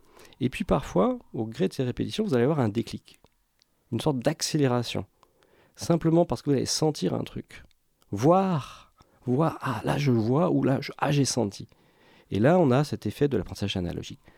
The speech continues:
On a senti, on s'en rapproche, on gagne du temps. Ouais, vous voyez un peu, euh,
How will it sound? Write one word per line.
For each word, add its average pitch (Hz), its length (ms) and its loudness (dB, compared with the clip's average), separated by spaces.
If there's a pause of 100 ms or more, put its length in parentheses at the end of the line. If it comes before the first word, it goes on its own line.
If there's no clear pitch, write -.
(140)
On 101 80 2
a 104 80 6
senti, 113 360 -2
on 147 100 4
s'en 117 140 -4
rapproche, 104 340 -2
on 101 60 0
gagne 104 240 2
du 95 120 -8
temps. - 180 -14 (2750)
Ouais, 120 140 2
vous 170 80 -10
voyez 120 260 6
un 143 80 2
peu, 151 140 0
euh, 127 360 2